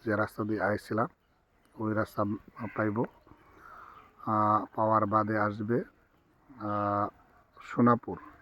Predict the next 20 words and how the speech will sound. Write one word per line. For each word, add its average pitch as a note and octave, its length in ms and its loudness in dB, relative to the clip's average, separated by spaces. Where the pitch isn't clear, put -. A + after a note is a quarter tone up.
সোনাপুরের A#2 760 2
অল্প A#2 640 2
আগে A#2 300 2
দিয়ে A2 240 2
আমাদের G#2 400 2
বাইপাস, G#2+ 500 4
মানে A2+ 300 2
আমরা A#2 320 6
ওই A#2+ 260 -4
অল্প A#2+ 240 -2
ওইদিকে B2+ 400 4
ঘুরে B2 260 2
টার্ন, A#2+ 240 4
আহ, A#2 360 4
লেফট A2+ 440 2
টার্ন A#2+ 180 6
করে A#2+ 260 4
দেব, A#2 260 2
কারণ A2+ 320 4
আমাদের A#2+ 400 2